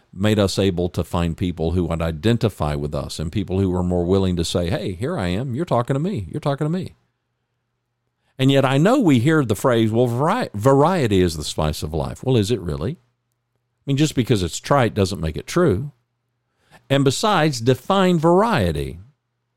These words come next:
Go back, remember the white paint? Is variety nine hundred plus?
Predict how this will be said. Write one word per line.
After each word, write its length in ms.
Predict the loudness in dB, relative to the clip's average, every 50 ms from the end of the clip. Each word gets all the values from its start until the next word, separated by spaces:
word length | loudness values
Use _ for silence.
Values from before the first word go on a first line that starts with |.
| _ _ _ _ _ _ _ _ _ _ _ _ _
Go 120 | 0 2
back, 200 | 2 2 0 0
remember 320 | 0 0 2 2 4 4 2
the 80 | 2
white 300 | 2 2 2 2 0 0
paint? 400 | -2 0 0 0 -2 -4 -8 -16 -20 _ _ _ _ _ _ _ _ _ _ _ _ _ _ _ _ _ _
Is 200 | 2 2 2 4
variety 560 | 4 4 4 6 4 4 4 4 4 4 4
nine 240 | 4 2 2 2 2
hundred 320 | 2 2 2 0 0 0
plus? 480 | 2 2 2 2 2 -2 -6 -12 -14 -14